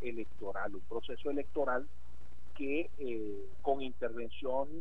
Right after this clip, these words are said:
extranjera, con, con observación internacional, con seguimiento internacional, eh,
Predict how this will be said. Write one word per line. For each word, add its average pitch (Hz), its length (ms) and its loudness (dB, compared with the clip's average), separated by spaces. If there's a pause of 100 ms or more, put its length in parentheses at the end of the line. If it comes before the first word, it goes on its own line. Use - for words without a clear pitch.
(160)
extranjera, 156 800 0
con, - 220 2
con 233 240 0
observación 123 800 0
internacional, 147 800 0
con 143 140 -2
seguimiento 143 840 0
internacional, 156 760 -2 (640)
eh, 127 360 0